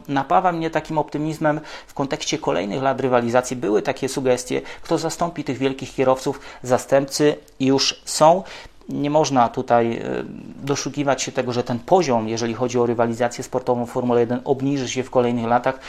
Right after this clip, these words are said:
Mam wrażenie, że może być jeszcze lepiej. Lando Norris, który przegrał z, ze swoim partnerem zespołowym,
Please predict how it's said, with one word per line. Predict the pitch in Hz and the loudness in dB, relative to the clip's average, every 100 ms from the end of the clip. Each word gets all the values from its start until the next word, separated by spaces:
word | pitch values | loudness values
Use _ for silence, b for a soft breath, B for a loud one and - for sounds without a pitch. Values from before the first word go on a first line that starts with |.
| B - | B -2
Mam | 120 | 0
wrażenie, | 120 117 123 120 | 2 2 0 0
że | 117 | 0
może | 117 123 | 0 0
być | 120 117 | -4 -2
jeszcze | 127 - 135 127 120 - - - - - - | 0 2 4 4 0 -12 -20 -20 -18 -14 -2
lepiej. | 165 175 - B B | 0 0 -4 B B
Lando | 147 196 | 4 4
Norris, | 185 175 160 | 2 0 0
który | 156 139 | 0 0
przegrał | - 262 233 123 120 | -2 0 6 6 4
z, | - | -2
ze | 123 117 123 | 0 2 0
swoim | - 135 | -2 -2
partnerem | 127 127 139 135 | 0 0 0 0
zespołowym, | 123 - 131 123 131 143 147 | -2 -2 2 4 4 2 0